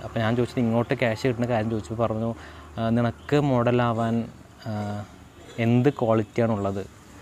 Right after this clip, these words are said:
എന്ന് അവരെൻ്റെ അടുത്ത് വ-, വളരെ ഓപ്പണായിട്ട് ചോദിച്ചു. അത് ചോദിച്ചത് വേറെ ആരുമല്ല, ഏ, നമുക്ക് ഞാൻ വർഷങ്ങളായിട്ട് എനിക്ക് പരിചയമുള്ള എൻ്റെ ഒരു സുഹൃത്ത് തന്നെയാണ് ചോദിച്ചത്.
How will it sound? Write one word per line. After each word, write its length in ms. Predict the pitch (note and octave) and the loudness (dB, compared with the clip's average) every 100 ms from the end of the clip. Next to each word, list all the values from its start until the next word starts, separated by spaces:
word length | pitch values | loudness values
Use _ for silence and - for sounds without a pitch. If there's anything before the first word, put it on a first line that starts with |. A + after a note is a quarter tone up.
| - - | -12 0
എന്ന് 160 | A2+ | 4
അവരെൻ്റെ 220 | A#2 A2+ A#2 | 6 4 0
അടുത്ത് 220 | - A2+ | -2 -2
വ-, 180 | A2 A2 | -2 0
വളരെ 220 | G#2+ C3 | 2 4
ഓപ്പണായിട്ട് 400 | B2+ A#2 A2+ G#2 | 4 2 -2 -2
ചോദിച്ചു. 240 | G2+ - - | -6 -8 -6
അത് 180 | G#2+ A2 | -4 0
ചോദിച്ചത് 300 | A2 - D3+ | 0 0 0
വേറെ 220 | B2 C3 | 4 4
ആരുമല്ല, 420 | B2 C3 G#2 C3 - - - - - | 4 2 0 -6 -10 -18 -18 -18 -8
ഏ, 260 | G#2+ G#2+ G#2 | -4 -2 0
നമുക്ക് 380 | G#2+ A2 G#2 A#2+ A#2+ | 0 0 0 2 2
ഞാൻ 180 | A2+ A#2+ | 4 4
വർഷങ്ങളായിട്ട് 560 | A#2+ - A#2 A#2+ A#2+ C3 | 2 0 2 4 6 4
എനിക്ക് 200 | A#2 B2 | 2 2
പരിചയമുള്ള 400 | A#2+ G#2+ A#2+ A#2+ | 2 2 4 4
എൻ്റെ 180 | A2+ | 4
ഒരു 140 | A2+ A#2+ - | 2 0 0
സുഹൃത്ത് 360 | A2 A2+ - | 0 2 2
തന്നെയാണ് 260 | A#2 A2+ A2 | 4 4 0
ചോദിച്ചത്. 360 | A2 G2 G2+ | -2 -2 -4